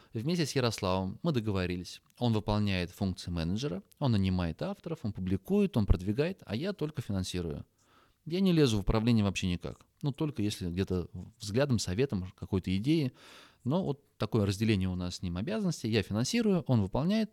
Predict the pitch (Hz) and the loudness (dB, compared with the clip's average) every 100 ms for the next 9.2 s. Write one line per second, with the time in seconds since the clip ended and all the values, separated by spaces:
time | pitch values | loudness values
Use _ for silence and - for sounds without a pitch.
0 | - 190 151 156 - - 92 107 156 110 | -4 -4 -4 -6 -6 -4 -2 0 0 0
1 | - 98 117 110 98 - - - - 92 | 2 4 6 4 2 -4 -20 -20 -8 -6
2 | 90 87 107 95 110 - 90 85 85 - | -4 -2 0 2 0 0 -4 -4 -6 -8
3 | _ - 92 87 - 95 143 - 85 87 | _ 0 0 0 0 2 2 0 -4 -2
4 | 127 135 123 107 98 127 104 - 95 90 | -2 -2 -2 -4 -2 0 -2 -4 -4 -2
5 | 71 - - - - - _ - 87 85 | -4 -10 -20 -20 -20 -20 _ -8 -6 0
6 | 117 165 165 160 120 113 - - 104 107 | 2 6 6 6 4 2 0 -10 -6 -4
7 | 110 - 104 87 - _ - 98 - 135 | -4 -2 -2 -2 -10 _ -10 -8 2 4
8 | 139 139 120 147 - 107 107 104 92 - | 4 4 4 2 4 2 2 0 -2 -4
9 | 214 233 | -4 -4